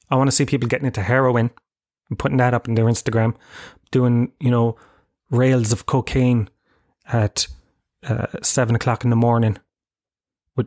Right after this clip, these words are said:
while trying to do homework with their children. That's what, that's the kind of stuff I wanna see for, uh, the second lockdown. 'Cause it, you know, it could come. Um, I hope the fuck it doesn't come because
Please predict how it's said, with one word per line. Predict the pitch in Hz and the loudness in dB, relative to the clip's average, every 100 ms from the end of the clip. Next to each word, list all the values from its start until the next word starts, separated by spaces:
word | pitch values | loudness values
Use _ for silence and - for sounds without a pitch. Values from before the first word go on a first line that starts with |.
| - | -2
while | 120 113 | 0 0
trying | 101 127 120 | -2 0 0
to | 110 | 2
do | 123 | 0
homework | 110 120 117 - | 2 2 0 -2
with | 117 | -2
their | 107 | -2
children. | 123 113 110 104 - | 0 2 0 0 -2
That's | 139 - | -2 -2
what, | 113 120 | -2 -2
that's | - - | -2 -2
the | 165 | -4
kind | 147 | -2
of | 127 | -4
stuff | - 135 | -4 -2
I | 139 | 0
wanna | 131 120 | 2 2
see | - 139 127 120 - - _ | 0 2 2 0 -6 -20 _
for, | - - 139 123 120 - _ _ _ _ - | -12 -2 0 2 0 -2 _ _ _ _ -10
uh, | 113 113 - - | -4 -2 -2 -4
the | 117 | -2
second | - - 139 - 113 110 104 - _ _ _ | 0 0 0 -2 -2 -2 -4 -8 _ _ _
lockdown. | 131 117 - 110 87 - _ _ _ _ - | -2 -2 -4 -6 -6 -10 _ _ _ _ -10
'Cause | - 135 110 - _ | -2 0 -2 -6 _
it, | - - - _ - | -8 -8 -14 _ -2
you | 147 | 0
know, | 135 | 2
it | 143 | 0
could | - 180 135 | -2 -4 -4
come. | - 202 113 - _ _ _ _ _ _ _ _ _ _ _ _ _ _ _ _ - | -4 -2 -2 -6 _ _ _ _ _ _ _ _ _ _ _ _ _ _ _ _ -4
Um, | 117 120 143 | -2 0 0
I | 127 | 0
hope | - 156 - | 0 -2 -2
the | 117 | -10
fuck | - - 151 - | -8 -2 -2 -2
it | 135 123 | -2 0
doesn't | 113 104 98 | 2 2 0
come | 101 95 - - | 0 -2 -4 -4
because | 107 120 117 107 - - | -2 0 2 2 0 -2